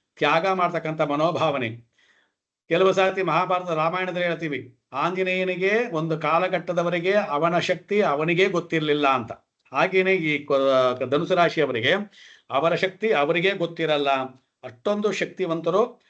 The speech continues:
ನ್ಯಾಯವಾದಿಗಳಾಗಿರ್ತಾರೆ. But, ಆ, ಇವರಲ್ಲಿ ಏನಪ್ಪಾ ಅಂದ್ರೆ, ನಮ್ಮ ಜನ ಮೂಲ ನಕ್ಷತ್ರ ಅಂದ ತಕ್ಷಣನೇ ತಪ್ಪು ತಪ್ಪಾಗಿ ಕಲ್ಪನೆಗಳನ್ನ ಮಾಡ್ಕೊಂಡು ಮೂಲ ನಕ್ಷತ್ರ ಅಂತಕ್ಕಂಥದ್ದು ಒಳ್ಳೆಯದಲ್ಲ, ಕೆಟ್ಟದು, ಕೆಟ್ಟದು ಅಂತ ಇರ್ತಾರೆ. ಮೂಲ ನಕ್ಷತ್ರದ ಹುಡುಗಿ ಏನಾದ್ರೂ ಮನೆಗೆ ಮದುವೆ ಮಾಡ್ಕೊಂಡು ಬಂದರೆ,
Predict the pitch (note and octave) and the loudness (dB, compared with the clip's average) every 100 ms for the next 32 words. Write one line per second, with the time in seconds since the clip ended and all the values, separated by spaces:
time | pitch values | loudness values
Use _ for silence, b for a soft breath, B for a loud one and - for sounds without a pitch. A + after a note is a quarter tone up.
0 | _ - C3+ E3+ E3+ D#3+ D#3+ D3+ C#3+ C#3 | _ -2 0 2 4 4 2 0 0 -2
1 | - G#2+ B2 _ b b b E3+ E3+ G3 | -6 -6 -10 _ b b b -4 2 4
2 | G3 F#3+ F#3 F3 F3 G#3 G#3+ G3+ F3+ D3+ | 4 4 2 2 2 2 2 0 2 2
3 | E3 - _ _ _ _ _ _ _ _ | 2 -2 _ _ _ _ _ _ _ _
4 | _ b b b D#3+ F3 F3+ F3+ G3+ F#3 | _ b b b -4 -2 0 0 0 0
5 | F3+ G3 F#3 E3+ F#3 F#3 F3+ E3+ D#3+ E3+ | 0 0 0 0 -2 -2 -2 -2 -4 -4
6 | F#3 F#3+ E3 D#3+ F#3 F3 F3 F3 F#3 F3 | -4 0 2 2 -2 -2 2 2 2 2
7 | D#3+ F#3 F3 E3+ E3 E3 D#3+ D#3+ D#3 E3+ | 0 0 -2 0 0 0 0 0 0 0
8 | E3 E3+ F3 E3 E3 D#3+ D#3+ D#3 D#3 D#3 | 0 0 2 2 0 -2 0 0 0 -2
9 | D3+ D3+ D3+ F#3+ A3+ B B C#3 C#3+ E3 | 0 0 2 2 2 B B -2 2 4
10 | D#3+ D3+ D3+ D3 C#3+ C#3+ C#3 D3+ D3 D3 | 4 2 2 2 2 0 -2 2 2 0
11 | C#3 C#3 C3+ B2 A2+ - _ _ - C3+ | -2 -2 -2 -2 -4 -6 _ _ -6 0
12 | F3+ F3+ F3+ E3+ E3+ E3 E3 D#3 D#3 D#3+ | 4 4 2 0 -2 0 0 0 0 0
13 | E3+ D#3+ D#3+ D#3+ D3+ C#3+ D#3+ D#3+ C#3 D#3+ | 0 2 0 0 -2 0 0 0 0 0
14 | D#3+ D#3 D#3+ D3+ C#3+ C3+ C3 B2 C#3 D#3+ | 2 0 0 -2 0 -2 0 2 4 2
15 | D#3+ | -2